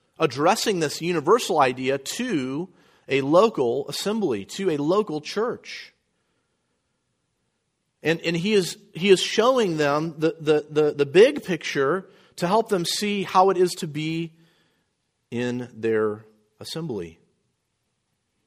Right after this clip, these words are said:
As we said, Paul's already spoken of this unity, especially concerning Jew and Gentile, especially more pointedly in the new covenant people of God in Ephesians chapter two. Those who were once afar off are now brought near.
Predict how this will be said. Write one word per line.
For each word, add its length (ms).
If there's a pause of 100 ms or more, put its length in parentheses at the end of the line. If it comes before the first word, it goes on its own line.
(280)
As 140
we 80
said, 240
Paul's 240
already 140
spoken 320
of 80
this 100
unity, 300
especially 400
concerning 500 (480)
Jew 220
and 100
Gentile, 560
especially 800
more 260
pointedly 840 (840)
in 180
the 60
new 120
covenant 400
people 240
of 100
God 240
in 120
Ephesians 460
chapter 380
two. 440 (1700)
Those 180
who 80
were 100
once 240
afar 380
off 260
are 100
now 220
brought 340
near. 480